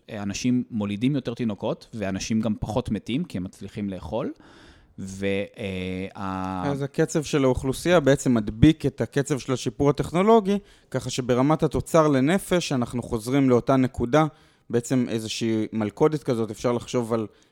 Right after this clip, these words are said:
Speaker 2: על כדור שתקוע בין שתי גבעות, ואנחנו לא מצליחים לגלגל אותו מספיק גבוה במעלה הגבעה, אז הוא תמיד חוזר לאותה נקודה
Speaker 1: בדיוק.
Speaker 2: בתחתית הגבעה.
Speaker 1: אנחנו, אנחנו לא יוצאים בעצם מהעמק, גם אם אתה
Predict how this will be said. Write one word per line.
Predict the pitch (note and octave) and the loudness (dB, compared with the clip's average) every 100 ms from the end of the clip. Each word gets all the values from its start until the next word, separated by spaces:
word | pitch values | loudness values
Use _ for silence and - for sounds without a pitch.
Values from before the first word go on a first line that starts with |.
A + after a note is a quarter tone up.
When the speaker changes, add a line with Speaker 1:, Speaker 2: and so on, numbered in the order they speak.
| - | -10
Speaker 2:
על | A2 | -10
כדור | - C3 C3 D3+ | -4 0 2 2
שתקוע | C#3 - - C#3 | 0 -4 2 4
בין | B2 B2+ | 4 0
שתי | - C#3 | 0 0
גבעות, | A#2+ A2+ D#3 A3 A3 - _ _ _ | 0 0 2 2 0 -12 _ _ _
ואנחנו | G2+ A2+ - B2 A#2+ C#3 | -2 -2 2 0 2 4
לא | F3+ | 4
מצליחים | F#3 - D3 E3 | 4 -2 -2 0
לגלגל | D3+ C3 C3 D3+ | 2 2 4 4
אותו | C#3+ | 4
מספיק | C#3 B2+ D#3+ | 0 0 0
גבוה | C#3 B2+ C3 D3 | 2 2 4 4
במעלה | C#3 C#3 C#3 D3+ | 4 4 4 4
הגבעה, | D3+ C#3+ D#3 B3 B3 - _ | 2 0 0 2 0 -4 _
אז | A#2+ | -4
הוא | C3 | -4
תמיד | C3 D3 C#3 | 0 0 2
חוזר | D3 B2+ C3+ | 0 0 2
לאותה | C3 A#2+ C3 | 2 4 2
נקודה | B2 - A2 A#2+ A#2+ | 2 -2 2 6 6
Speaker 1:
בדיוק. | A2 F#2 | 6 0
Speaker 2:
בתחתית | F2+ - - A#2 | -2 -4 -4 -4
הגבעה. | G#2 G#2 | -2 -2
Speaker 1:
אנחנו, | G2+ A2 A2 | 2 2 2
אנחנו | G#2+ C3 | 6 10
לא | D3 | 12
יוצאים | F3 D#3+ D#3 D3+ | 12 8 -2 0
בעצם | C#3 B2+ B2 | 0 2 2
מהעמק, | A#2+ G2+ F#2+ F3 G3+ - | 2 0 2 2 2 0
גם | B2 G#2+ | 0 0
אם | |
אתה | A#2+ | 0